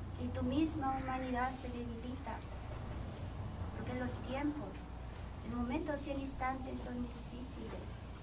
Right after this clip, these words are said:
He aquí tu madre, que está contigo, que está con vos en momentos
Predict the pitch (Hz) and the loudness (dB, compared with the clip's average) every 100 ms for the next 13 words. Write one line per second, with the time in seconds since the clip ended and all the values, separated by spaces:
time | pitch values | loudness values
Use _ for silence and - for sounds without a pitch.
0 | - 208 226 - - - - - 208 202 | -2 2 2 0 -4 -4 -6 -6 -2 0
1 | 220 220 - - - - - - - - | 0 -2 -4 -4 -4 -4 -4 -4 -4 -2
2 | - - - 269 269 302 294 330 311 302 | -2 -2 0 2 12 12 12 12 10 10
3 | 330 320 302 294 294 294 294 294 285 294 | 10 12 10 10 8 8 8 8 8 8
4 | 294 285 277 269 269 285 269 | 8 4 2 4 4 4 2